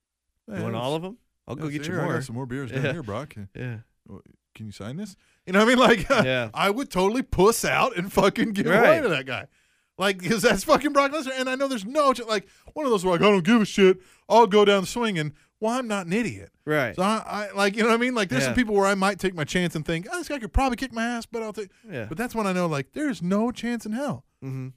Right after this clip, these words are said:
Speaker 2: Like, if Mark Henry walks in and takes my beer, I'm like, "All right,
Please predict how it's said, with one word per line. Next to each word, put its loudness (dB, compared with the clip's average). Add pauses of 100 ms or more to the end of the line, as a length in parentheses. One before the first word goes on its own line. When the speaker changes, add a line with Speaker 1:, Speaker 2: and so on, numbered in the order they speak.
Speaker 2:
Like, -6
if -6
Mark 0
Henry 0
walks 0
in -4
and -8
takes -6
my -8
beer, -2
I'm -6
like, -10
"All -16
right, -12